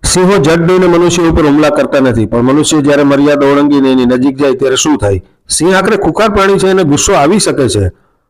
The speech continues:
હંમેશા એ યાદ રાખવું જોઈએ કે એ વન્ય પ્રાણી છે અને શિકાર કરવો એ એમનો સ્વભાવ છે. આવી રીતે શાંત બેઠેલો સિંહ હોય અને તમે એમની નજીક જાઓ, નજીક જાઓ તો એ વોર્નિંગ આપે પહેલા,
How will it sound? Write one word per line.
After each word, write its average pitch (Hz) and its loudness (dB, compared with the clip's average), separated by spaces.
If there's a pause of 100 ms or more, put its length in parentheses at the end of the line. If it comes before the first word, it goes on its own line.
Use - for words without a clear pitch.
(100)
હંમેશા 202 0
એ 233 2
યાદ 180 0
રાખવું 180 0
જોઈએ 180 2
કે 185 0
એ 165 0 (380)
વન્ય 165 2
પ્રાણી 147 2
છે 139 0 (420)
અને 190 0
શિકાર 175 0
કરવો 170 0
એ 180 2
એમનો 175 2
સ્વભાવ 131 0
છે. 110 -4
આવી 123 0
રીતે 160 -2
શાંત 151 0
બેઠેલો 156 0
સિંહ 151 0
હોય 160 0 (380)
અને 170 0
તમે 170 0
એમની 170 2
નજીક 156 0
જાઓ, 151 2
નજીક 147 0
જાઓ 151 2
તો 147 0
એ 139 2
વોર્નિંગ 156 0
આપે 135 0
પહેલા, 127 0